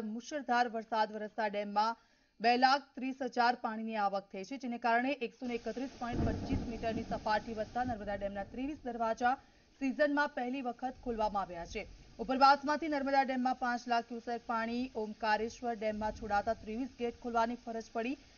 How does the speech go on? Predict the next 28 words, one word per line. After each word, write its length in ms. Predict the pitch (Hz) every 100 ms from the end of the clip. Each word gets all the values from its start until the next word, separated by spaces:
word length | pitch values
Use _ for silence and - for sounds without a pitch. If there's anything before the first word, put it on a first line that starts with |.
| - -
ત્રેવીસ 340 | 262 294 269 262
ગેટમાંથી 520 | 254 254 254 269 285
ત્રણ 260 | 240 240 233
લાખ 140 | 240 240
પાસઠ 320 | 233 214 233 226 214
હજાર 100 | 226 226
ક્યુસેક 340 | 220 233 226 233
પાણી 240 | 214 220
નદીમાં 400 | 202 226 233 233
છોડાઈ 260 | 220 180 165
રહ્યું 140 | 165 160
છે. 100 | 185 - - - -
સરદાર 320 | 247 233 254 277
સરોવર 320 | 277 254 254 247
નર્મદા 320 | 240 226 233
ડેમની 320 | 226 220 220
સપાટી 400 | 233 220 220 240
એકસો 180 | 226 240 220
એકત્રીસ 340 | 214 220 240 -
પોઇન્ટ 240 | 226 226
પચીસ 320 | 214 - 233
મીટરે 280 | 226 226 226 220
પહોંચી. 400 | 214 214 277 302 - - - -
નર્મદા 300 | 233 247 269 269
ડેમમાં 340 | 254 247 254
પાણીની 280 | 247 233 240 226
આવક 260 | 214 247
બે 80 | 214